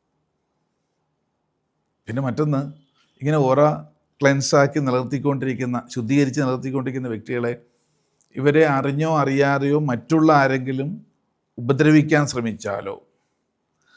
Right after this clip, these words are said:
ദ്രോഹിക്കാൻ ശ്രമിച്ചാലോ, മനുഷ്യരുടെ ഇടയിലാണെങ്കിൽ എവിടെ ഇരുന്നെങ്കിൽ ഇവർക്കെതിരെ ചിന്തിച്ചാൽ പോലും അവർക്കുള്ള അനുഭവം ഉടനെ കിട്ടും. പ്രത്യേകിച്ച് ഇവരൊന്നും ചെയ്യണ്ട, ഇവരറിയുക പോലുമില്ല. അവരുടെ കാർമിക് എഫക്റ്റ് പെട്ടെന്ന് ട്രിഗർ ചെയ്യും,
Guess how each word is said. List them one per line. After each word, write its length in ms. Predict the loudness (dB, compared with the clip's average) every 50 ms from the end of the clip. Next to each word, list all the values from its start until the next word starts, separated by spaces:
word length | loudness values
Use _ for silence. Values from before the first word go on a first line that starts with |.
| _ _ _ -6 -2
ദ്രോഹിക്കാൻ 540 | 0 4 4 6 6 4 4 4 2 2 2 0
ശ്രമിച്ചാലോ, 480 | 0 0 -2 -2 -2 -4 -4 -4 -6 -8 -6 -4 -4
മനുഷ്യരുടെ 340 | -4 -4 -2 0 0 6 6
ഇടയിലാണെങ്കിൽ 480 | 6 6 6 2 2 0 0 -2 -2 -2 -2 -8 _ _ _ _ _ 0
എവിടെ 200 | 2 4 6 6 6
ഇരുന്നെങ്കിൽ 460 | 6 6 4 4 2 0 0 2 2 2 2
ഇവർക്കെതിരെ 440 | 2 0 0 0 0 0 2 2 0 0 0
ചിന്തിച്ചാൽ 400 | -2 -2 -2 -4 2 4 4 4 4 4
പോലും 240 | 2 4 4 2 0 -2 -8 -18 _ _ _ -6 -4
അവർക്കുള്ള 440 | -2 0 0 0 0 0 2 4 4 4 4
അനുഭവം 380 | 2 0 0 0 0 0 0 -4 -6 -8
ഉടനെ 240 | -4 -4 -2 -2 -2 -4
കിട്ടും. 240 | -6 -8 -14 -18 _ _ _ _ _ _ _ _ _ _ _ _ _
പ്രത്യേകിച്ച് 420 | -8 -2 0 0 0 0 -2 -4 -4 -6 -10 _ _ -2
ഇവരൊന്നും 340 | 0 2 4 4 2 2 -2 -2
ചെയ്യണ്ട, 340 | -2 -2 -2 -2 -4 -6 -10 -12 -12 _ _ _ _ _ _ _
ഇവരറിയുക 420 | 0 2 4 4 4 4 4 4 4
പോലുമില്ല. 320 | 4 4 4 4 2 0 -2 -6 -12 _ _ _ _ _ _ _ _ _ _ _ _ _ -4
അവരുടെ 280 | -2 0 2 2 0 2 4
കാർമിക് 360 | 4 4 4 2 0 -2 -2 -2
എഫക്റ്റ് 320 | -2 -2 -4 -4 0 -2 -2 0 -2
പെട്ടെന്ന് 340 | -4 -2 -2 -2 -2 -2 -4 -8 -12 -16 _ _ _ _ _ -2
ട്രിഗർ 280 | 0 4 6 6 6 6
ചെയ്യും, 220 | 4 0 -2 -6